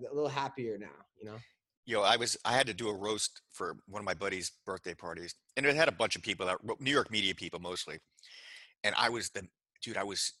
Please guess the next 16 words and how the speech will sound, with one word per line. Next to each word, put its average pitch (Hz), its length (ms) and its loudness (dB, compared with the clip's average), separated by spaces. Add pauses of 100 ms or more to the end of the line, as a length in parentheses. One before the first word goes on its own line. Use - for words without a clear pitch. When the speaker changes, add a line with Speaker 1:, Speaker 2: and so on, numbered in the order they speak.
(100)
Speaker 2:
nasty. 90 600 4
I - 20 -2
was 92 160 -4 (140)
crude, 113 720 -6
and 87 120 -8
I 92 60 -8
was 82 220 -12
rude, 107 420 -6
and 90 80 -4
I 85 140 -4
said - 260 2
the 87 100 -6
C - 300 6
word 110 240 2
a 101 60 0
couple 104 260 -6